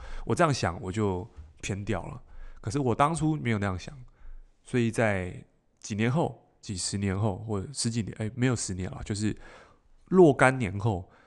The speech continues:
它产生了一个这样的一个结果。OK，所以这是我觉得这个在我们生，生命当中发现了一个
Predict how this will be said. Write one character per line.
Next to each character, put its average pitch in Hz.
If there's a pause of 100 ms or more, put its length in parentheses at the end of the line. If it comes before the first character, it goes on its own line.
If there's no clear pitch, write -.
(120)
它 -
产 87
生 104
了 92
一 87
个 92
这 151
样 120
的 101
一 95
个 95
结 87
果。 104 (1000)
OK， 123 (420)
所 110
以 107
这 110
是 110
我 90
觉 95
得 95 (240)
这 -
个 107
在 135
我 101
们 101
生， 123
生 135
命 143
当 117
中 107
发 107
现 104
了 92
一 90
个 -